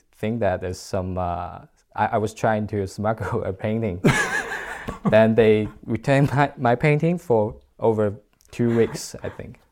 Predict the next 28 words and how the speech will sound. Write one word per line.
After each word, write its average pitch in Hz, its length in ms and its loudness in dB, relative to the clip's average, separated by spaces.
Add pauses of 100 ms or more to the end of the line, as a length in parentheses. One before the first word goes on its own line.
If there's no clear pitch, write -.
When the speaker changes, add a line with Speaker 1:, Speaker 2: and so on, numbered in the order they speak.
(1400)
Speaker 2:
Where, 156 360 4
where, 156 200 4
where, 156 120 4
where 151 180 4
was 147 160 -2
it, 180 140 -6
where 143 100 4
was 147 180 2
this? 135 220 -2
Speaker 1:
It 113 80 0
was 110 300 2
in 101 240 0
Japan. 101 500 -4 (1000)
Speaker 2:
They 151 100 6
thought 185 200 2
it 190 80 4
was 170 160 2
an 165 140 0
old 147 240 4
master? 131 440 2
Speaker 1:
Yes, 98 380 2
I, 107 200 -2
I 113 200 -2
don't 120 220 2
know. 98 160 2
They 92 160 0
just - 340 -10
maybe 90 560 -8